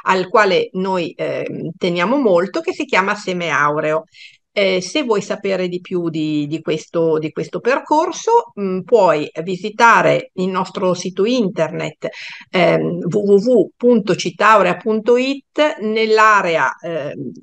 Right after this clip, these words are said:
che porta appunto questo nome, ossia Seme Aureo,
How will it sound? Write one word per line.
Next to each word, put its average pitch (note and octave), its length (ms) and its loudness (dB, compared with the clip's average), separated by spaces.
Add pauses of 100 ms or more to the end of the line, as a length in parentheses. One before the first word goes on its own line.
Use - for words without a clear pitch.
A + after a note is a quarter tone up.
(120)
che D#3+ 320 -4
porta G3 300 4
appunto F#3+ 340 0
questo F#3 320 -2
nome, G#3 260 4
ossia G3 280 0
Seme A#3+ 300 -2
Aureo, G#3+ 520 4